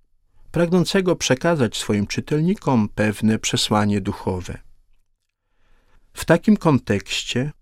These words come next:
patrzy on na wydarzenia z przeszłości pod pewnym kątem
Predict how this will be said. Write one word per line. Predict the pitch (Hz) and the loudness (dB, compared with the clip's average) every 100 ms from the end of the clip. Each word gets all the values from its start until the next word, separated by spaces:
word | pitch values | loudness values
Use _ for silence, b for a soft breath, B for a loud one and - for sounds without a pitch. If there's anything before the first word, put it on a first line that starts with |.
| _ | _
patrzy | 160 175 - - - | -4 -2 -2 -2 -2
on | - 131 131 117 | 2 4 4 4
na | 110 | 4
wydarzenia | 117 113 113 - 185 160 | 2 2 0 0 0 0
z | - | -2
przeszłości | - - - 143 156 - 135 | -2 -2 0 -2 -2 -4 -4
pod | - 110 | -4 -4
pewnym | - 113 107 101 | 0 2 2 0
kątem | - 107 98 95 - 139 | 0 0 0 -2 -4 -6